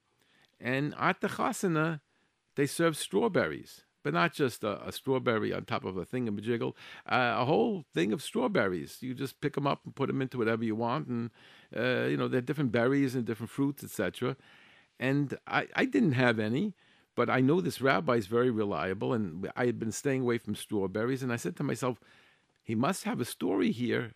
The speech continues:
I have to find out when I get a chance to talk to him. I wanna find out what, you know, what he does. There must be something."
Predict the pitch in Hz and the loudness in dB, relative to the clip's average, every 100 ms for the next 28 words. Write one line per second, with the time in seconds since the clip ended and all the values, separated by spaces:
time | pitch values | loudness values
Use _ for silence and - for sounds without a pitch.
0 | _ 110 120 131 175 - 131 - 131 135 | _ -4 -4 -4 -6 -2 -4 -2 -4 -2
1 | 135 82 104 107 107 _ _ _ - 117 | -2 -2 -2 -2 -4 _ _ _ -6 -2
2 | 113 107 127 113 101 - 113 101 - - | -2 -2 -2 -2 -4 -2 -2 -4 -10 -6
3 | 107 95 - 87 107 120 _ _ _ 104 | -2 -2 -6 -10 -8 -10 _ _ _ -4
4 | 113 135 123 - 127 123 117 131 107 101 | -2 0 -2 -4 -2 -2 0 0 0 -2
5 | - _ _ _ _ _ _ _ 107 113 | -8 _ _ _ _ _ _ _ -6 -2
6 | 123 _ _ _ _ 117 _ - 110 - | -2 _ _ _ _ -20 _ -12 -12 -12
7 | - 120 104 107 120 127 156 151 247 277 | -8 -4 -2 0 0 0 -2 0 0 0
8 | - - _ _ - 113 135 - 107 - | -8 -20 _ _ -8 -4 -4 -4 -8 -4
9 | 104 156 - 135 | -4 -4 -8 -12